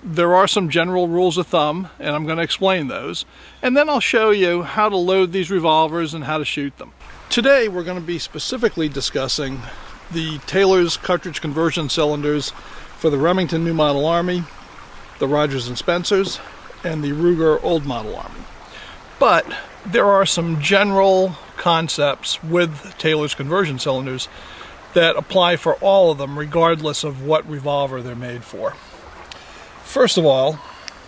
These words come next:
these Taylor's cartridge conversion cylinders do not require shipment through an F F L.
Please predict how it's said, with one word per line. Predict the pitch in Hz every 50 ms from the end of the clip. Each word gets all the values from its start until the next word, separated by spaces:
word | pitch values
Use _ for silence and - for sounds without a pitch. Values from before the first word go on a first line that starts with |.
| - - - - - - - - - - - - - - - - - - -
these | 202 220 208 -
Taylor's | - 226 240 247 220 190 -
cartridge | - 202 196 - 185 - -
conversion | - 160 156 160 180 180 165 151 156 139
cylinders | - - 147 147 151 151 143 147 151 151 151 139 - - - - 185 151
do | 139 175 170
not | 165 160 156 165 175 180 185 - - 196
require | 170 165 151 - - 175 165 160 160 160 160 156 139
shipment | - - 170 156 147 151 156 151 139
through | - - 160 147
an | 143
F | 147 139 - 156
F | 143 - -
L. | 135 120 92 -